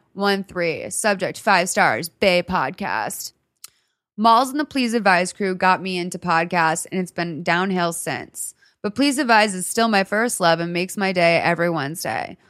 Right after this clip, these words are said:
Love listening at work while I pretend to type for an hour. She has the best variety of guests and calls, and I love the tangents as much as the advice. Keep it up. You rock. Never change.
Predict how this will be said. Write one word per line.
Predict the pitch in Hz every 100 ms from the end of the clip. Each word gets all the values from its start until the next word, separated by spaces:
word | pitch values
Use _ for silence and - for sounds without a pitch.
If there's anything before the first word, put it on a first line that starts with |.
| _ _
Love | 196 208 220
listening | 226 226 247 240
at | 247
work | 214 208 208
while | 208
I | 180
pretend | 180 185 190 196
to |
type | - 196 185
for | 208 202
an | 180
hour. | 139 85 95 - _ _
She | -
has | 233 202
the | 214
best | 262 -
variety | 262 247 247 262
of | 214
guests | 208 214 -
and | 208
calls, | 190 190 185 180
and | - 175
I |
love | 180 196
the | 214
tangents | 208 196 196 190
as | 185
much | 175 165 185
as |
the | 180 208
advice. | 190 147 135
Keep | - 294 254
it |
up. | 247 165 -
You | 247
rock. | 240 202 - 226
Never | 208
change. | 208 233 202 175 -